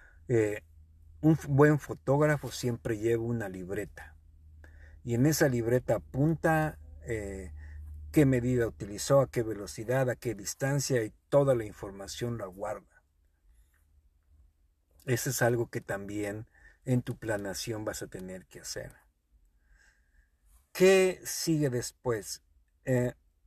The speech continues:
vas a tener que conseguir, vas a tener,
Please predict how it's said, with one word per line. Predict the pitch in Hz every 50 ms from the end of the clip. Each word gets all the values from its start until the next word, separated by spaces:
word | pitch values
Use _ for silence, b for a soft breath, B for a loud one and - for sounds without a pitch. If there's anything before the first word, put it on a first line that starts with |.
| _ _ _ _ _ _ _ _ _ _ _ _ _ _ _ _ _ _ _ _ _ _ _ _ _ _ _ _ _
vas | - 127 160 175 170 214
a | 190
tener | - 156 135 127 131 135 135 131 -
que | - - 156 147 135 131 123 120 117 -
conseguir, | - 120 117 107 - - - 98 95 113 123 127 117 107 101 98 - - - _ _ _ _ _ _ _ _ _ _ _ _ _ _ _ _ _ _ _ _ _ _ _ _ _ _ _ _ _ _ _ _ _ _ _
vas | - 120 139 147 -
a | 175
tener, | 160 156 151 151 143 131